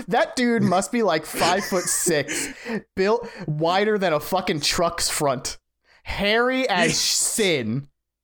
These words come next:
Speaker 2: He's built, like, more Danny DeVito than Danny DeVito, like, original
Speaker 1: <laughs>
Speaker 2: Danny DeVito, you know?
Speaker 1: And every woman towers over him. And you love to see it, honestly.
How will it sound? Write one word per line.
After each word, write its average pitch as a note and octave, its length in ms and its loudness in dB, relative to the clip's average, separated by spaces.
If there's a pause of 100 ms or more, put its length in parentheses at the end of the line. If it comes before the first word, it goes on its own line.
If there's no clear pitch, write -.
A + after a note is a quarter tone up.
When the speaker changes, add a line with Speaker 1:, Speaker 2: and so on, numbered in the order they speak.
(600)
Speaker 2:
He's G#3+ 300 0
built, G3+ 380 0
like, F3+ 440 -2
more E3 480 2
Danny D#3+ 360 0
DeVito D3 500 0
than C3 160 -2
Danny C3 320 -4
DeVito, G#2 600 -4 (480)
like, B2 240 -2
original B2 420 0
Speaker 1:
<laughs> - 0 -
Speaker 2:
Danny G2 300 -2
DeVito, F#2+ 400 -4
you G2+ 80 -4
know? G#2+ 160 -4 (420)
Speaker 1:
And A#3+ 240 0
every A#3+ 460 2
woman G3 560 0
towers E3+ 640 0
over C3+ 380 -2
him. C#3 340 -2 (1400)
And G3 160 2
you A3 80 2
love B3 320 2
to D3 80 0
see D#3 220 0
it, B2+ 160 2
honestly. B2 560 -2